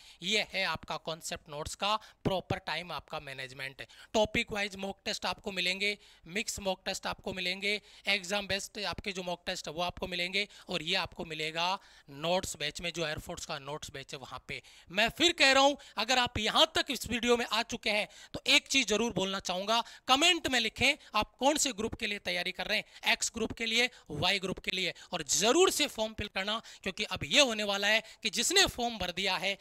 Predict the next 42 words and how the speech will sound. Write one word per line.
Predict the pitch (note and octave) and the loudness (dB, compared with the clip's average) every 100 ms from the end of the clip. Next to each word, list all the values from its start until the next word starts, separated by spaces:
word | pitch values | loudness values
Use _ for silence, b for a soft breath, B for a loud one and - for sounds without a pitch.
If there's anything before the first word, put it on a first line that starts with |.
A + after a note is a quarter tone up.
| B G#3 | B -8
उसका | - G3+ | -6 -6
सिलेक्शन | F3+ F3 E3 F#3+ F3+ | -6 -8 -6 -8 -8
पक्का | E3 - E3+ | -10 -8 -8
है। | D3+ E3+ F#3 B - | -4 -4 -4 B -8
और | E3+ D3+ | -8 -2
रही | F3 G3 | -2 -2
बात | F#3 - - | -4 -4 -8
परमानेंट | D#3 E3 E3+ F3+ | -6 -4 -6 -6
वाली, | D#3 E3+ F#3+ B | -2 -2 -4 B
उस | A3+ - | -2 0
पे | - C4 | 2 2
भी | B3 | 2
मैं | A3 | -2
वीडियो | F#3 F3+ F3+ | -4 -4 -2
लेके | E3+ - | -4 -6
आऊँगा | D#3 E3 G3 G3 B - | -6 0 -2 -2 B -2
with | G3+ - | -2 -2
proof, | - A3 A3 b b | -6 -4 -6 b b
कंप्लीट | A3+ A3+ C#4 C#4+ | -2 0 2 2
डिटेल | G3+ - G#3 | 2 -4 -6
के | G3 F#3+ | -6 -8
साथ | E3+ F3+ | -8 -4
में। | A3 B3 B B C#4+ | 0 0 B B 4
कोई | E4+ F#4 | 6 6
भी | D#4+ | 4
डाउट | A#3+ A#3+ A#3+ | 4 4 2
अगर | A3+ A3 | -4 -4
आपका | G3+ - G3 | -4 -4 -4
है | G3 G#3+ G#3+ B - | 0 -2 -2 B -8
तो | G3 | -2
दिए | G3+ G3 | -2 0
गए | F#3+ D3+ | -2 -4
हेल्पलाइन | E3+ - F3 E3 | -8 -6 -8 -8
नंबर | D#3+ D3+ | -10 -10
पे | - | -6
आप | D3 D#3+ _ _ _ | -6 -6 _ _ _
कॉल | F3 F#3+ | -2 -2
कर | F3+ D#3 | -4 -10
सकते | C#3+ D3 - D3 | -10 -14 -14 -12
हैं | D3+ D#3 B - | -12 -14 B -8
और | C#3+ | -8
अपना | - | -8